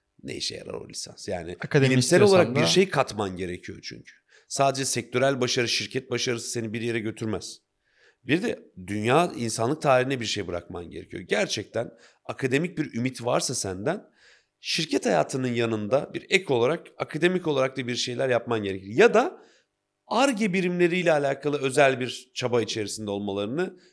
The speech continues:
Speaker 1: öneririm. Çünkü dünyaya bir şey katmamız lazım. Dünyaya bir şey katmıyorsunuz. Dünya, sen öldün ve dünyada hiçbir şey de eksilmedi. Dünyada hiçbir şey değişmedi. Boşuna yaşamışsındır. Yani toplamadaki sıfır, çarpmadaki bir. Neyse sen de o olursun.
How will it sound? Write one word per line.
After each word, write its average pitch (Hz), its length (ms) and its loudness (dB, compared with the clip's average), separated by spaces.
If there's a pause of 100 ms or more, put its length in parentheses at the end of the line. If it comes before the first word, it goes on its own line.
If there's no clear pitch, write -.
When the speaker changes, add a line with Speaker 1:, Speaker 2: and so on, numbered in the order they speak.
(120)
Speaker 1:
öneririm. 117 460 0
Çünkü 151 240 -10
dünyaya 143 260 2
bir 123 60 -4
şey - 140 -2
katmamız 92 500 -10
lazım. - 360 -10 (920)
Dünyaya 143 260 2
bir 143 40 -6
şey 175 140 2
katmıyorsunuz. 95 560 -2
Dünya, 147 220 2
sen 160 180 0
öldün 131 320 4
ve 131 140 0
dünyada 120 300 2
hiçbir - 180 -4
şey 107 220 -4
de 95 60 -6
eksilmedi. 95 560 -8 (480)
Dünyada 120 320 2
hiçbir - 180 -4
şey 104 160 -4
değişmedi. - 480 -6 (920)
Boşuna 269 280 -2
yaşamışsındır. 107 540 -6
Yani 104 200 -2 (300)
toplamadaki 143 600 2
sıfır, - 460 -2
çarpmadaki 107 640 -4
bir. - 380 -6 (220)
Neyse 117 480 -4
sen - 280 -14
de 110 40 -4
o 117 40 0
olursun. 92 520 -4